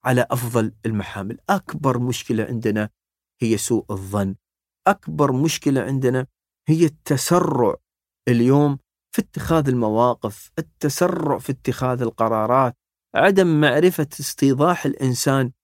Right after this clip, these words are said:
من إخوانه ومن أصدقائه ومن محيطين حوله عما يشاهده أو ما يراه من تصرفات، من قرارات،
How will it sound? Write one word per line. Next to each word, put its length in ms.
من 300
إخوانه 880
ومن 360
أصدقائه 1080
ومن 280
محيطين 540
حوله 380
عما 320
يشاهده 800
أو 100
ما 220
يراه 440
من 120
تصرفات، 920
من 140
قرارات، 800